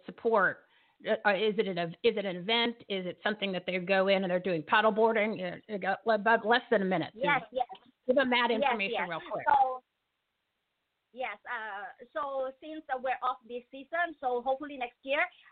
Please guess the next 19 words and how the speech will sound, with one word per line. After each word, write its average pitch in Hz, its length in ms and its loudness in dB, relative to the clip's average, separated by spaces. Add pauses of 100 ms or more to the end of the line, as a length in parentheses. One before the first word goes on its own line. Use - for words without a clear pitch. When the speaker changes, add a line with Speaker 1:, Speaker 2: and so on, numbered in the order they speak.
Speaker 2:
um, 226 760 -2 (180)
eh, - 60 -10 (340)
uh, 220 760 4 (100)
we, 247 320 -10 (420)
we 254 140 -2
will 254 140 6
have, 240 300 4
like, 202 180 -6 (100)
our 196 360 -8 (340)
fundraising 262 480 -4
events 220 360 -12
again. 277 340 -4 (240)
Hopefully, 262 800 -4 (120)
uh, 214 280 0 (140)
it 233 220 -4
will. 214 300 0 (260)
Usually, 330 520 2
we 269 160 -4 (120)
start 262 300 4